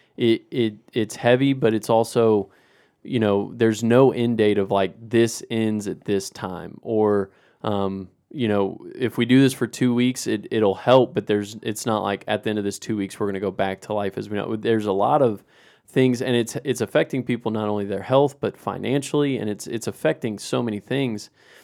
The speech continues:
that I think right now at this time, kind of what we were talking about with the busyness and keeping you, you, our, our minds have, have been trained, especially with technology and all this stuff, to keep our minds always going. We don't like to be bored. We don't like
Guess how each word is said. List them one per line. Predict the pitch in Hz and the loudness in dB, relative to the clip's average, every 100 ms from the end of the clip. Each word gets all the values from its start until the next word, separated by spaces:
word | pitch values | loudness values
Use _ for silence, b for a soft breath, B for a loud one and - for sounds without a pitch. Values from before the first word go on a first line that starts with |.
| b b - | b b -2
that | 123 | 2
I | 117 | 2
think | - 156 170 - | 2 -2 -2 -8
right | 139 120 113 | 0 2 2
now | 113 107 | 0 0
at | 104 | 2
this | 131 | 0
time, | - 110 107 101 - _ _ _ _ - | 0 -2 0 -2 -8 _ _ _ _ -2
kind | 139 | 2
of | 120 | 4
what | 117 | 2
we | |
were | 113 | 0
talking | 113 110 | 0 0
about | 104 104 | 2 2
with | 101 | 0
the | |
busyness | 101 110 120 120 117 113 110 | 0 2 2 2 0 -2 -8
and | 101 | -8
keeping | 110 104 | -8 -6
you, | 104 101 98 - | -6 -6 -8 -10
you, | 107 107 | -12 -6
our, | 110 104 | -4 -2
our | 117 113 | -2 0
minds | 120 165 165 127 | 2 2 2 0
have, | 110 104 - | -4 -6 -8
have | 107 104 | -8 -4
been | 107 101 | -4 -4
trained, | - 120 117 101 | -4 -2 -2 -4
especially | - 117 110 - 107 | -2 -2 0 -2 0
with | 101 98 95 - | 2 0 0 -4
technology | 104 101 107 110 101 | -6 -4 -2 0 0
and | 98 | -2
all | 98 | -4
this | 95 | -4
stuff, | - 101 - | -4 -6 -8
to | - | -14
keep | - - 147 135 - | -12 -10 -8 -8 -8
our | 110 101 | -8 -6
minds | 104 113 107 101 - | -4 -4 -4 -6 -8
always | - 107 107 98 98 | -2 0 0 -2 -6
going. | - 101 95 98 | -8 -8 -6 -8
We | |
don't | 98 113 123 | -2 -2 0
like | 117 113 | -4 -6
to | 101 | -10
be | 92 | -14
bored. | - - 123 139 139 123 | -10 -2 2 4 4 0
We | 107 | -2
don't | 110 110 | -2 -2
like | 107 104 - | -2 -2 -6